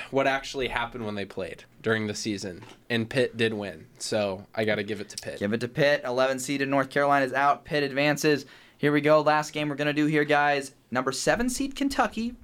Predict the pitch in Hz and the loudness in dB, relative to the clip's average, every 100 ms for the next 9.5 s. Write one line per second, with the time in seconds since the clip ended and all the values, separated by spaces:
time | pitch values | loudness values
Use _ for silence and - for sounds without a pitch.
0 | - 160 151 143 - 170 156 180 175 156 | -4 -4 -2 -4 -4 -4 -4 -2 2 2
1 | 156 165 175 233 170 - - - - - | 2 2 4 4 4 2 -6 -20 -20 -20
2 | - - - - - - - - - 135 | -20 -20 -20 -20 -20 -20 -20 -12 0 0
3 | 151 185 226 277 175 170 160 151 120 101 | 2 2 2 2 2 4 6 4 2 -4
4 | 107 - - 143 175 - - - - - | -6 -6 0 2 2 -2 -6 -4 -6 -6
5 | - 117 113 107 - 120 117 107 95 98 | -2 2 2 2 -2 -4 -4 -4 -8 -10
6 | - - 113 151 233 113 - 110 107 113 | -18 -6 2 4 4 2 -2 -8 -6 -6
7 | - 95 95 104 123 190 247 - 160 160 | -8 -10 -8 0 4 4 4 -2 -14 -16
8 | 156 _ - 151 202 - 226 220 - 143 | -18 _ 0 0 0 -2 -2 -2 -4 -2
9 | 131 127 123 123 123 | 4 6 8 8 4